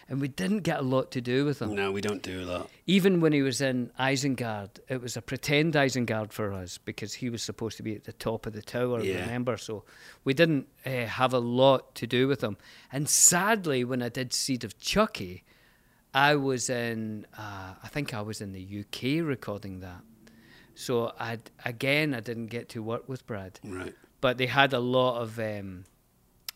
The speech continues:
Speaker 1: I was acting with his voice because they'd already recorded a lot of the stuff, and, uh,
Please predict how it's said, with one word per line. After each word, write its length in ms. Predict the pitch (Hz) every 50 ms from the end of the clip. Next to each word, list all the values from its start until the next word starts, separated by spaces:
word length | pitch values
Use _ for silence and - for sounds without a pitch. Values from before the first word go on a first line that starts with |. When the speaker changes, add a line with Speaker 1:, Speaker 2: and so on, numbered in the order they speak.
| _ -
Speaker 1:
I 60 | 139
was 160 | 139 139 -
acting 400 | 151 151 156 - - 139 131 123 120
with 200 | 131 131 127 -
his 220 | - 127 123 110
voice 500 | 98 - 117 113 117 120 123 - - - -
because 380 | _ - 107 - - 117 107 113
they'd 220 | 113 113 107 110
already 400 | 117 117 117 117 117 110 113 113
recorded 540 | 110 110 - - - 117 120 117 127 123 123
a 40 | 117
lot 240 | 113 113 110 110 113
of 60 | 110
the 80 | 113
stuff, 500 | 107 - - - 113 110 107 101 - -
and, 220 | 98 98 98 98 - _ - - - - - - _ -
uh, 320 | 104 104 101 101 98 98